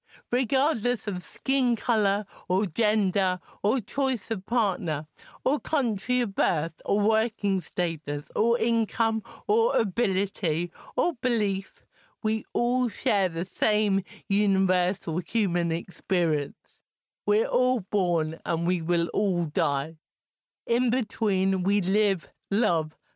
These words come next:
laugh and cry. Everyone's different,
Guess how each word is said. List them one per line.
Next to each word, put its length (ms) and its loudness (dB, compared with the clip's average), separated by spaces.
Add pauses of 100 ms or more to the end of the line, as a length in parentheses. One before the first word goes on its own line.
laugh 560 0
and 240 0
cry. 480 -4 (840)
Everyone's 800 0
different, 560 -6